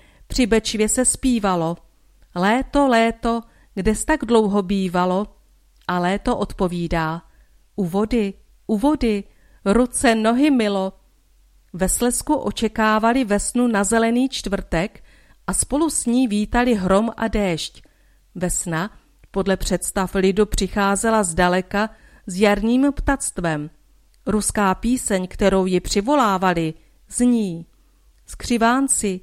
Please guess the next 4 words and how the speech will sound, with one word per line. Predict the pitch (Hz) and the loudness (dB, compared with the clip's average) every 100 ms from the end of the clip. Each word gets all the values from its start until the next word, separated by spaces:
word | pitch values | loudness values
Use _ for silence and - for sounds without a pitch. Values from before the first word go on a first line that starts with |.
| _ _ - | _ _ -6
přileďte, | - 240 302 311 - - 214 202 - _ _ - | 0 2 2 0 -8 -6 -4 -6 -12 _ _ 0
krásnou | 208 208 208 - 269 226 | 4 4 2 2 2 4
vesnu | 247 - 285 320 | 2 4 0 0
přineste.“ | - 233 208 190 - 180 170 | -2 -2 0 -2 -2 -4 -6